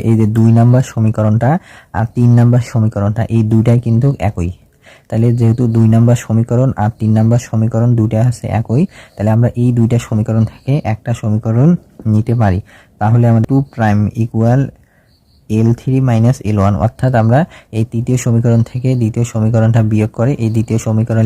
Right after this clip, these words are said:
লিখব, অথবা এই দুইটা সমীকরণ যেহেতু দেখতে একই রকম, আমরা একটা সমীকরণ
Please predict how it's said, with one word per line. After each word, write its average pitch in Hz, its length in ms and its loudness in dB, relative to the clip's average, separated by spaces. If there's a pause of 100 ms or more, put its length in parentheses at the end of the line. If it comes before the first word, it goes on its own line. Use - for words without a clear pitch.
লিখব, 113 180 0 (420)
অথবা 110 380 -2
এই 123 180 0
দুইটা 127 260 0
সমীকরণ 120 520 0
যেহেতু 113 260 0
দেখতে 107 320 -4
একই 110 280 -4
রকম, 110 220 -2
আমরা 104 240 0
একটা 98 220 -4
সমীকরণ 107 400 -2